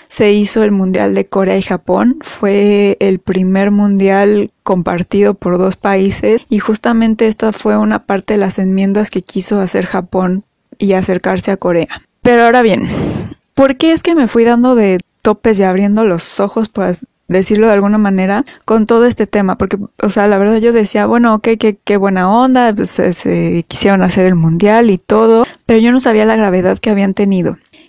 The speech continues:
Y ahora, hasta que leí la par-, eh, este libro de los Estados Unidos de Japón, que es una recreación de un mundo que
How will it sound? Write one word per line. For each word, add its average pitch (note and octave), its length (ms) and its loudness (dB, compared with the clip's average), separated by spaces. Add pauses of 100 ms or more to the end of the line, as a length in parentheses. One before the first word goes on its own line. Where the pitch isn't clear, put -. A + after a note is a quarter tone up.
Y G#3 160 0
ahora, G3 320 0 (420)
hasta A3+ 800 -2 (220)
que A#3 180 2
leí A#3 400 4
la D4+ 160 2
par-, A3+ 340 -2
eh, F#3+ 440 0 (340)
este A3 320 0
libro A3 320 4
de G#3 160 2
los F#3 160 0
Estados G3+ 400 -2
Unidos G3 300 0
de F#3 100 -2
Japón, F3 600 -6 (240)
que G#3 600 2
es A#3+ 260 0
una A#3 540 0
recreación G#3 1400 0
de G3 120 -2
un G3 260 0
mundo G3+ 680 0 (100)
que G#3+ 1000 4